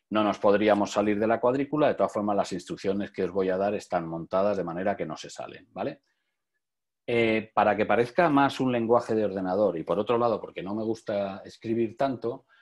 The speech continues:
lo que he hecho ha sido transformar estas palabras en instrucciones más cortitas, ¿vale? Son fáciles de recordar, son simplemente, eh, las palabras o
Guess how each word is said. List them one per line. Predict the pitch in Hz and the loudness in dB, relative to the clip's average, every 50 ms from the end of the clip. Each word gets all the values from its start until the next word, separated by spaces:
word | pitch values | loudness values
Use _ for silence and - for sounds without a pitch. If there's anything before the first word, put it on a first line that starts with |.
| _ _ _ | _ _ _
lo | 104 107 104 90 | -2 -2 -2 0
que | 127 131 139 | 2 4 4
he | 151 | 2
hecho | 156 147 - - 135 156 156 - | 2 -2 -4 -6 -6 -6 -6 -8
ha | - 101 | -10 -8
sido | - 135 120 101 92 | -6 -4 -4 -4 -4
transformar | - 90 90 90 - - 90 82 95 123 127 104 - - - | -4 -6 -8 -8 -6 -6 -6 -4 0 0 0 0 -2 -6 -8
estas | - - - - 120 - | -10 -6 -2 -2 -2 -2
palabras | - - - 110 135 151 143 131 127 139 156 180 - _ _ _ _ _ _ _ _ _ _ - | 0 0 0 2 2 0 0 -2 -4 -4 -6 -8 -12 _ _ _ _ _ _ _ _ _ _ -4
en | 131 135 131 135 160 - - _ _ _ _ _ _ | -2 -2 -2 -4 -6 -8 -10 _ _ _ _ _ _
instrucciones | 113 107 - - 95 - - 123 131 139 151 160 143 - - _ _ | -10 -10 -8 -10 -10 -6 -2 0 0 0 0 -2 -6 -8 -14 _ _
más | - 104 113 107 - | -4 -2 -2 -2 -2
cortitas, | - - 73 - - 62 58 - 95 135 - - - - - _ _ | -4 -8 -10 -10 -12 -14 -6 -4 -2 -2 -2 -4 -10 -20 -20 _ _
¿vale? | - 92 92 92 - - 90 - - _ _ _ _ _ _ _ | -4 -2 0 0 0 -2 -6 -10 -14 _ _ _ _ _ _ _
Son | _ - - 147 139 143 | _ 0 2 2 4 4
fáciles | 151 139 - 143 127 123 117 110 | 2 2 4 2 2 2 2 4
de | 117 107 | 2 2
recordar, | 104 104 - 107 107 120 139 139 107 87 - - _ _ _ _ | 2 0 0 0 0 2 2 2 2 2 -2 -8 _ _ _ _
son | - - - 120 117 113 | -10 -4 -2 -2 -2 -2
simplemente, | - 123 117 110 117 117 120 120 123 123 117 - 139 139 143 143 - | -2 -4 -4 -2 -2 -2 -2 -2 -4 -4 -2 0 0 0 0 -2 -4
eh, | 110 104 101 98 95 92 | -4 -2 0 2 2 2
las | 90 90 82 - | 2 0 -2 -2
palabras | - 87 92 101 110 113 113 117 135 - - - | -2 0 2 4 4 4 4 2 2 0 0 -4
o | 85 85 82 82 160 - 78 80 80 | -4 -2 -2 -2 -2 -4 -6 -8 -12